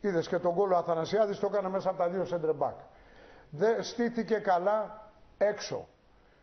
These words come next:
Χωρίς ρόλους, χωρίς τίποτε. Είναι τρία παιχνίδια, έφαγες οκτώ γκολ και κάνες ένα.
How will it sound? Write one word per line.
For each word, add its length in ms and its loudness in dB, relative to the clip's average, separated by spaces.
Χωρίς 400 2
ρόλους, 440 2
χωρίς 320 0
τίποτε. 380 -4
Είναι 240 2
τρία 240 4
παιχνίδια, 460 0
έφαγες 320 -2
οκτώ 300 2
γκολ 220 2
και 100 -4
κάνες 380 0
ένα. 300 -2